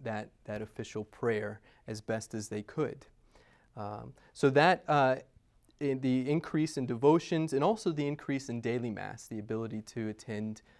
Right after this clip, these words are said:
uh, Mass every day, kind of accounted for the de-, the decrease in the popularity of Liturgy of the Hours. So then there were some reforms.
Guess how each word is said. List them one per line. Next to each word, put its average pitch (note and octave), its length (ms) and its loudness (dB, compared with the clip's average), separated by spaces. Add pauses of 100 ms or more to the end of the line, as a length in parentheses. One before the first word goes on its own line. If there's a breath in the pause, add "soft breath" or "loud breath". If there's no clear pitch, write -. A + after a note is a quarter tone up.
(140 soft breath)
uh, A2 140 -4
Mass A2 380 -6
every A2 220 -6
day, A2+ 340 -2 (180)
kind C3+ 160 -4
of A#2 60 -2
accounted B2+ 420 -4
for A2+ 400 -4 (220 soft breath)
the A2+ 160 -8
de-, A#2+ 240 -4 (120)
the A#2 100 -2
decrease A#2 720 -4
in B2 100 -6
the G#2+ 80 -4
popularity A2 640 -2
of A2 140 -6
Liturgy A2+ 400 -4
of - 40 -16
the A2 140 -6
Hours. G2 500 -6 (800)
So C3+ 280 2 (300 loud breath)
then F3 220 6
there G#3 100 8
were E3+ 220 6
some D#3 380 2
reforms. C#3+ 680 4